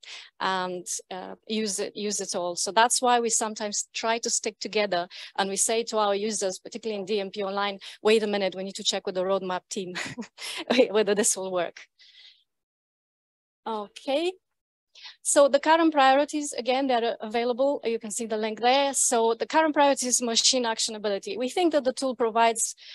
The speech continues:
most of the features that you need to create a data management plan. Um, but,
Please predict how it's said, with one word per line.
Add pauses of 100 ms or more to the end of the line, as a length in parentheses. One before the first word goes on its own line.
(200)
most
of
the
features
that
you
need
to
create
a
data
management
plan. (840)
Um, (260)
but,